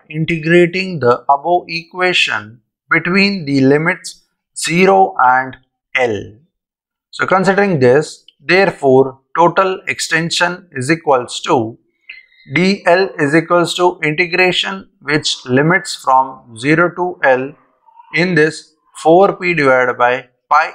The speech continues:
e into bracket D one minus K X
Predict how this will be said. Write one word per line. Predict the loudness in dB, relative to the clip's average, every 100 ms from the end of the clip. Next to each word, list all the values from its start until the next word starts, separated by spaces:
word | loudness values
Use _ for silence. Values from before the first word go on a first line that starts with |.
| -12
e | -8 -8 -8 -6
into | -2 0
bracket | 0 0 -2 -8 -8 -2
D | 0
one | 2 0 0
minus | -2 -2 -4 -6 -10
K | -6 -4 0
X | -2 -2 -10 -20